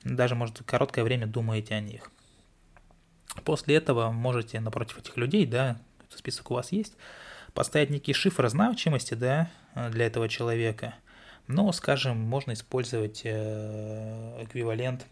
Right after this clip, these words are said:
ну, кто на первом месте там по общению, кто на втором месте, именно по значимости. Но чтоб не путаться, можете использовать эквивалент, э, в виде денег, универсальное, э, средство, как говорится.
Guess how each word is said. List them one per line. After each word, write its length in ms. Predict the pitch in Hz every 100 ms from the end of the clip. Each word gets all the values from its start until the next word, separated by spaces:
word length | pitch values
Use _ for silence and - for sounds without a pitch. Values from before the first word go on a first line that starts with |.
| - -
ну, 120 | 135
кто 140 | -
на 100 | 139
первом 320 | 113 185 156
месте 220 | 135 - -
там 140 | 113
по 100 | 110
общению, 380 | 117 - 120 110
кто 140 | -
на 80 | 110
втором 340 | 110 - 170 139
месте, 380 | 135 - - 110 _ _ _ - _ - _ _ -
именно 260 | - 135 123
по 160 | - 123
значимости. 720 | 135 123 - 110 - - 120 - - - - - -
Но 80 |
чтоб 240 | 120 - -
не 80 | 139
путаться, 640 | 214 226 208 - 113 113
можете 340 | 123 156 143
использовать 440 | 131 - 147 143 -
эквивалент, 600 | - 120 113 139 135 -
э, 280 | 131 117 113
в 40 |
виде 340 | 113 127 127 110
денег, 440 | 110 135 110 110 -
универсальное, 1300 | 117 117 120 - 123 120 117 113 120 117 113 110 110
э, 40 | 117
средство, 380 | - 135 -
как 140 | - 120
говорится. 480 | 117 113 110 -